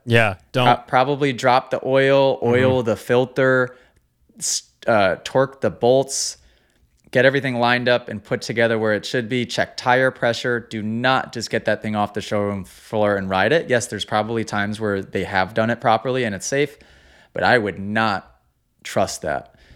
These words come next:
Speaker 2: So, Cam, you must have been getting, getting lucky on your bikes. The,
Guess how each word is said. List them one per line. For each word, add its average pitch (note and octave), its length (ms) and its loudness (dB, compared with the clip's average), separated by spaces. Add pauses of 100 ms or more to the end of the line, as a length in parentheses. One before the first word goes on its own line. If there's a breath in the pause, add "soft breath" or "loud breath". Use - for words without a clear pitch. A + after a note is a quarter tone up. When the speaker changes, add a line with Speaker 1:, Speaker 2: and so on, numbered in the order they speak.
(300 soft breath)
Speaker 2:
So, C3 640 -2 (320)
Cam, A#2 280 -6
you A2 60 -6
must A2 160 -8
have G2+ 80 -12
been G2+ 140 -6
getting, G#2 260 -6
getting G#2 280 -4
lucky A2 340 0
on F#2+ 140 -2
your A#2 120 0
bikes. F#2 440 -4 (920)
The, A#2+ 440 2